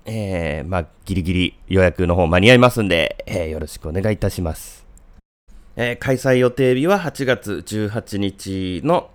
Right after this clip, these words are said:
えー、お昼の十二時からで、えー、会費が四千五百円で、えー、会場は桃地浜の、えー、マリーゾンというところ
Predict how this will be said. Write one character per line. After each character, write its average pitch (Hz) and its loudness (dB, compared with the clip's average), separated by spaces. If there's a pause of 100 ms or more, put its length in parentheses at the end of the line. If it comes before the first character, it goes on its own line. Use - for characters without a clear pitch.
え 104 0
ー、 90 0
お 95 0
昼 98 -4
の 90 -2
十 110 -2
二 156 0
時 127 -8
か 113 -4
ら 95 2
で、 131 2
え - -8
ー、 104 -12
会 131 2
費 135 -2
が 175 6
四 143 2
千 127 0
五 113 2
百 107 -2
円 87 -4 (180)
で、 135 0
え 95 2
ー、 80 -10
会 110 -2
場 117 0
は 170 2
桃 123 -2
地 127 -8
浜 110 -2
の、 151 0 (320)
え 107 0
ー、 98 0
マ 131 6
リ 131 4
ー 113 -2
ゾ 117 2
ン 110 -2
と 110 2
い 101 2
う 95 -2
と 101 -4
こ 98 2
ろ 82 0